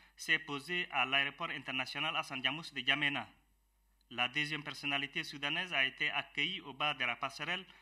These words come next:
par le Premier ministre Pahimi Padaka Albert. Poignée de main avec le vice-président de l'Assemblée nationale,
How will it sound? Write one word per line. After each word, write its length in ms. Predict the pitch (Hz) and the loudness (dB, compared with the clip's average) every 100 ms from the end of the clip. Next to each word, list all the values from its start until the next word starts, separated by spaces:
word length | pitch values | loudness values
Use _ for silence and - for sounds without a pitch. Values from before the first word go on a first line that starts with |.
| - - | -20 2
par 240 | 143 135 | 4 4
le 60 | 123 | 0
Premier 240 | 151 147 | -4 -2
ministre 360 | 139 151 180 - | -2 -6 -10 0
Pahimi 280 | 135 165 | 2 2
Padaka 400 | 156 127 127 170 | 2 2 4 6
Albert. 420 | 160 139 143 120 104 - _ _ _ _ _ _ _ | 6 8 6 6 2 -16 _ _ _ _ _ _ _
Poignée 300 | - 131 143 | 0 2 2
de 100 | 143 | 2
main 280 | 143 160 147 - | 4 6 6 4
avec 360 | 127 151 147 143 | 0 -2 -4 -8
le 120 | 131 127 | -8 -8
vice-président 580 | 165 165 139 131 156 165 | -10 -8 -6 -4 0 0
de 80 | |
l'Assemblée 460 | 131 123 127 131 151 | 2 0 0 -2 -2
nationale, 520 | 139 120 120 131 175 | -2 -4 -2 0 0